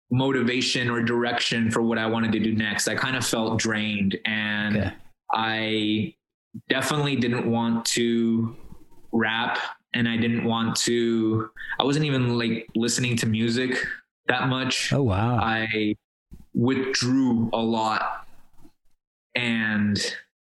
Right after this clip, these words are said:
Speaker 1: it took me a while to find a creative outlet, and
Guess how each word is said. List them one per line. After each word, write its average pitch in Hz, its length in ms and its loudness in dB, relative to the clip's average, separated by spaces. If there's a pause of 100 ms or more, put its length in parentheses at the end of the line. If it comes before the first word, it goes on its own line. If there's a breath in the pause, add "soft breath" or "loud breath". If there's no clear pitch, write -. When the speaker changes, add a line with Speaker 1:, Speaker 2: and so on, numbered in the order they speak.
(320)
Speaker 1:
it - 160 2
took 156 220 0
me 147 80 0
a 131 100 0
while 110 340 0
to 117 120 0
find 113 800 0
a 120 80 0
creative 113 580 2
outlet, 127 680 0 (120)
and 113 600 0